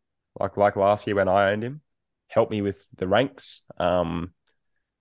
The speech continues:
but I, I, I think he's an okay option. I wouldn't be going him personally. Um, but if you wanted to go someone who's cheaper, riskier option than, well, I was gonna say than, like, a P-, Tavita Pangai or someone who's risky anyway.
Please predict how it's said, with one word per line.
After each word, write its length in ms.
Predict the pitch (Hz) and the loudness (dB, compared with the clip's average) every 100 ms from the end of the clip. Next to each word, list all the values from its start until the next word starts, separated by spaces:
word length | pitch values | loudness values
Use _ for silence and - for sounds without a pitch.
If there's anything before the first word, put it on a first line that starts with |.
| _ | _
but 320 | 107 90 - - | 0 2 0 0
I, 140 | 113 117 | 2 4
I, 140 | 107 | 4
I 20 | |
think 240 | 120 107 95 | 4 0 -6
he's 220 | 95 87 | -6 -4
an 80 | 92 | -2
okay 340 | 90 - 92 | -2 -2 2
option. 320 | 95 127 - | 2 2 4
I 100 | 117 | 4
wouldn't 300 | 104 117 107 | 6 4 2
be 100 | 90 | 0
going 340 | 85 98 107 95 | 0 2 2 0
him 140 | 92 | -8
personally. 720 | 90 - 120 120 127 131 151 - _ _ _ _ - | -8 -2 0 0 -4 -6 -6 -10 _ _ _ _ -12
Um, 340 | 98 95 90 | -6 -4 -4
but 100 | 90 | -4
if 100 | 92 | -2
you 60 | 101 | 0
wanted 200 | 104 101 | 2 2
to 60 | 95 | 2
go 140 | 95 | 0
someone 280 | - 98 90 | 0 -4 -4
who's 220 | 90 82 | -6 -10
cheaper, 540 | - 117 117 127 120 117 _ _ _ _ _ _ _ _ _ _ _ _ _ - | -4 -2 0 2 2 2 _ _ _ _ _ _ _ _ _ _ _ _ _ -12
riskier 640 | 92 113 - 123 117 113 113 | -4 -4 -2 0 2 4 4
option 840 | 113 - - 117 117 113 113 104 | 2 -6 -6 -2 -2 -2 -4 -4
than, 580 | 101 98 98 95 95 90 _ _ - | -2 -2 -4 -6 -8 -10 _ _ -8
well, 140 | 92 92 90 | -6 -2 -2
I 20 | |
was 140 | 92 - | -4 -4
gonna 160 | 95 | -6
say 180 | - 92 | 0 -2
than, 240 | 92 90 | -2 -6
like, 180 | 87 87 | -6 -6
a 40 | 87 | -6
P-, 160 | - | -8
Tavita 440 | 87 98 92 92 90 | -6 -4 0 0 -2
Pangai 520 | - 95 95 92 87 | 0 0 2 2 0
or 80 | 87 | -2
someone 420 | 90 95 110 107 | -4 -4 -4 -6
who's 480 | 98 90 90 - - | -10 -10 -10 -10 -4
risky 360 | 95 - 110 | -4 -4 -6
anyway. 440 | 107 101 87 104 | -2 0 2 2